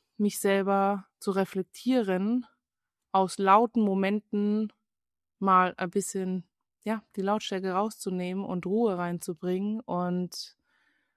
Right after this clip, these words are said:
ja, auch das bringt dieser Neuanfang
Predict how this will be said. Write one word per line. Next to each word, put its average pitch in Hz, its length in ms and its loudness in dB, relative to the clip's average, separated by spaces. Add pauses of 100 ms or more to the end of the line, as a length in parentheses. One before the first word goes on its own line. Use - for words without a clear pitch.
(500)
ja, 240 420 2
auch 208 160 0
das 254 340 -2
bringt - 520 -6 (100)
dieser 190 260 0
Neuanfang 180 800 -2